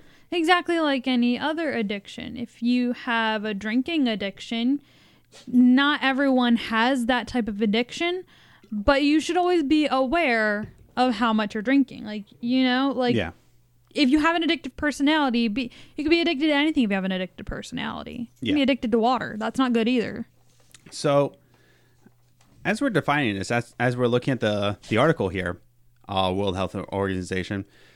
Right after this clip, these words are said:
Speaker 2: so far I'm reading this, and this is the very first time I've actually read this instead of, like, watching a YouTube video about it.
Speaker 1: Yeah.
Speaker 2: Like, "Arr, gaming disorder, how could they do this to us?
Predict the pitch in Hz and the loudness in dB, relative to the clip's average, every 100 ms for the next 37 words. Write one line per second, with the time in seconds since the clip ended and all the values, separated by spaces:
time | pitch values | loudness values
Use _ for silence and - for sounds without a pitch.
0 | - - - 175 262 285 370 254 147 - | -18 -12 -6 -2 -4 -4 -4 -2 -4 -6
1 | _ - 120 131 117 139 165 110 101 92 | _ -2 2 2 2 2 2 0 0 -2
2 | 92 - - _ _ _ - 127 135 131 | -4 -8 -14 _ _ _ -8 -2 0 0
3 | 131 131 170 170 147 156 147 131 - 131 | 0 0 -2 -2 0 0 2 -2 0 -2
4 | 110 110 117 - 92 95 104 135 107 98 | 0 0 -2 -2 -4 -2 -2 -2 -2 -4
5 | 110 104 95 98 107 104 - 95 95 117 | -2 -2 -2 -4 0 -2 0 -4 -2 -2
6 | 147 135 139 147 151 156 240 220 73 226 | 0 -2 0 0 2 4 4 4 0 -6
7 | - 196 - 185 160 123 92 82 - 202 | -4 -4 0 2 4 4 0 -4 -4 0
8 | 165 113 104 123 117 123 180 180 135 131 | 0 -2 -4 -2 -2 -2 -2 -2 -2 -2
9 | 147 240 127 104 101 78 87 | 0 0 0 -2 -6 -6 -8